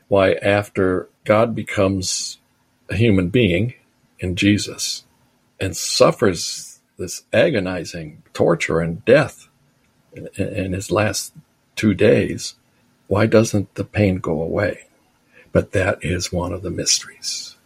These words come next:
right? And how does she deal with it? Uh, she accepts it. She accepts it as a, as a mystery. And like so many mystics,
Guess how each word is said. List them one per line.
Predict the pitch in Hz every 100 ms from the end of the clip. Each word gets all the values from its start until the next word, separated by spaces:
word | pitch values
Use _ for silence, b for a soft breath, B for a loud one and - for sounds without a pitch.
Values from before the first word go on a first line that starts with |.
| _
right? | - 92 - _ _ -
And | 92 87 85 - -
how | 107
does | 104
she | - - 196
deal | 190 87 78
with | 73 71
it? | - - _ _ _ _ _ _
Uh, | 92
she | - - 170
accepts | - - - -
it. | - - _ _ _ _ _
She | -
accepts | 104 - 107 -
it | 101 87
as | 98 90
a, | - -
as | 92
a | 95
mystery. | 98 110 - - - - _ _ _ _ _ _ _ _
And | 101 95
like | 95 92
so | -
many | 107 95 95
mystics, | 107 110 - 87 - - -